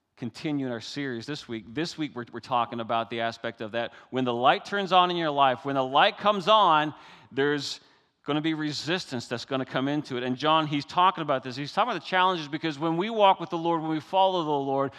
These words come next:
filled with his power, we're gonna hit hard stuff. How many of you have hit hard stuff in your life? <laughs> Right? You're gonna hit hard stuff. And there are, there are things that we hit that's just a part of it,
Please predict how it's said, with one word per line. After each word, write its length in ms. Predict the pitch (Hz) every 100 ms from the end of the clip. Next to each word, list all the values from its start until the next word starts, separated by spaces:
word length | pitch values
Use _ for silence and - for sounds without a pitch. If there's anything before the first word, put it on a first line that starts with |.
| -
filled 340 | - - 170 175
with 100 | 175
his 140 | 160
power, 560 | - 160 160 147 131 123 - - - _
we're 180 | 123 208
gonna 200 | 214 143
hit 180 | 160 -
hard 240 | 147 147
stuff. 280 | - 156 127
How 160 | 170
many 140 | 202 190
of 40 |
you 80 | 175
have 60 | 139
hit 160 | 151
hard 240 | 131 139 -
stuff 260 | 117 101
in 60 | 92
your 100 | 78
life? 400 | 60 65 - -
<laughs> 40 | - - - _ _ _ -
Right? 220 | 127 151 - - -
You're 80 | 165
gonna 240 | 233 247
hit 220 | 196 175
hard 420 | - - 190 180
stuff. 480 | - - 196 147 - - - -
And 160 | 170
there 120 | 180 175
are, 260 | 165 - 160
there 100 | 180
are 60 | 175
things 360 | - 220 233
that 160 | 208 190
we 160 | 180 175
hit 160 | 185
that's 120 | 160
just 140 | 156 147
a 80 | 139
part 320 | - 190 190
of 140 | 147
it, 100 | 147